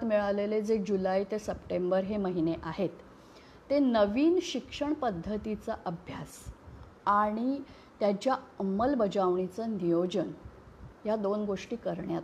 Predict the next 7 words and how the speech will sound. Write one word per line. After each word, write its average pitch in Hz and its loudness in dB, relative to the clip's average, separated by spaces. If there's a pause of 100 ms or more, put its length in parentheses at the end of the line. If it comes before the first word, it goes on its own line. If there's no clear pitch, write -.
(140)
आपल्याला 196 -4
घालवता - -8
येतील. - -8 (300)
आपल्याला 277 4
म्हणजे 277 4
कोणाला, 226 0 (100)
तर 330 2